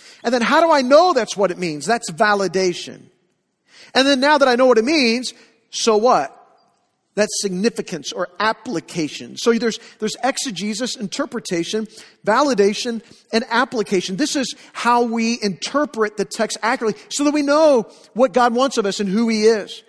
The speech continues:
And the way we can do that is, number three, pay attention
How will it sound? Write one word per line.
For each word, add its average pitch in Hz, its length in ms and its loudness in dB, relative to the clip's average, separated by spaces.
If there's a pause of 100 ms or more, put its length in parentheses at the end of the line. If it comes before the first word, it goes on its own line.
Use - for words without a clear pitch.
(440)
And 254 100 2
the 269 60 0
way 294 160 6
we 302 120 2
can 254 140 -2
do 277 140 0
that 247 280 4
is, 233 380 0
number 233 220 2
three, 262 320 -2 (340)
pay 262 220 2
attention 240 680 0